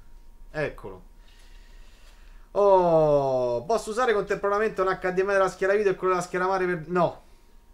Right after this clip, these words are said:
Generalmente no, lo Hobbit, devi usare tutte le uscite della scheda video, quindi se la tua scheda video ha più di un'uscita, magari una è DisplayPort, una è un H D M I, devi usare un cavo che fa magari dis-, o un adattatore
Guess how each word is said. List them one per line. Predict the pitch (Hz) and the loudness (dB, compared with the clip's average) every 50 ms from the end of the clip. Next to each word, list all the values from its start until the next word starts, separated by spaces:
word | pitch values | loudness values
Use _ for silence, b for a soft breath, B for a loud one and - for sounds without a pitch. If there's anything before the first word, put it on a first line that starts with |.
| - - - _ _ - - - - - - - - - | -20 -20 -20 _ _ -20 -20 -20 -20 -20 -20 -20 -20 -18
Generalmente | - - - 156 165 175 180 190 196 196 202 214 233 226 214 196 - - 175 | -14 -10 -8 -6 -4 -4 -2 -2 -2 -2 -2 -2 -2 -2 -4 -4 -6 -6 -4
no, | 175 175 170 151 143 | -2 -2 0 0 -2
lo | 139 135 127 | -2 -2 -4
Hobbit, | 120 110 107 117 117 113 - - 123 113 117 | -4 -6 -10 -12 -16 -16 -14 -12 -12 -12 -8
devi | 131 143 151 165 | -6 -6 -6 -4
usare | 170 156 175 175 170 175 170 | -4 -2 -2 0 0 -2 -4
tutte | 175 220 220 - - 190 180 | -8 -10 -12 -8 -6 -4 -4
le | 180 | -4
uscite | 175 175 - - 185 175 | -4 -6 -6 -4 -4 -4
della | 165 160 160 151 | -2 -2 -2 -4
scheda | - - - 165 160 160 156 | -4 -6 -6 -4 -4 -4 -4
video, | 160 165 156 127 127 131 | -4 -6 -8 -8 -8 -8
quindi | 156 165 151 | -8 -8 -8
se | 131 139 | -6 -6
la | 147 147 | -6 -4
tua | 160 160 | -6 -6
scheda | 156 - - 170 | -8 -8 -8 -6
video | 170 160 156 | -4 -4 -4
ha | 147 | -4
più | - - 170 170 | -6 -8 -10 -8
di | 165 | -6
un'uscita, | 165 175 190 185 - - - 185 175 156 147 | -6 -6 -6 -6 -8 -8 -6 -4 -4 -4 -4
magari | 147 160 165 160 156 | -4 -2 -2 -2 -2
una | 156 156 151 147 | -4 -4 -4 -4
è | 147 | -6
DisplayPort, | 147 143 - - 156 156 151 156 151 143 143 - | -8 -10 -8 -8 -6 -4 -2 -2 -4 -4 -4 -6
una | 156 156 156 151 | -8 -8 -6 -6
è | |
un | 151 156 151 - | -6 -6 -6 -6
H | - 165 160 | -6 -6 -6
D | 160 190 190 | -4 -6 -6
M | 196 208 | -4 -4
I, | 208 190 175 156 147 | -4 -2 -2 -2 -2
devi | 151 156 160 | -4 -4 -6
usare | 170 160 156 165 151 143 139 | -6 -4 -2 -2 -2 -2 -2
un | 147 156 151 | -4 -6 -8
cavo | - 185 180 175 170 156 | -8 -6 -6 -6 -4 -4
che | 147 151 151 151 | -4 -4 -4 -6
fa | 151 - - 160 156 147 | -6 -8 -6 -6 -6 -4
magari | 143 151 160 160 151 147 143 | -6 -6 -8 -8 -8 -8 -8
dis-, | 151 165 160 - - | -8 -8 -10 -10 -10
o | 156 165 | -8 -8
un | 160 151 | -8 -6
adattatore | 143 147 143 - - 151 151 151 139 123 120 - b b | -8 -10 -10 -10 -10 -10 -10 -8 -10 -10 -12 -14 b b